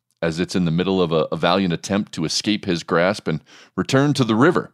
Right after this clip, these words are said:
so that it can complete its mission of egg fertilization before its biological shot clock expires. And judging by the putrid green to Alabama mud black of this fish's body color, there's not much time left. <laughs>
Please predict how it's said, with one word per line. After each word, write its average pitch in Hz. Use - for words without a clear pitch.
so -
that 82
it 82
can 87
complete 117
its 110
mission 110
of 73
egg 104
fertilization 117
before 107
its 87
biological 120
shot 117
clock 113
expires. 104
And 85
judging 170
by 143
the 107
putrid 143
green 135
to 95
Alabama 135
mud 110
black 120
of 87
this 98
fish's 101
body 110
color, 101
there's 87
not 131
much 131
time 110
left. -
<laughs> -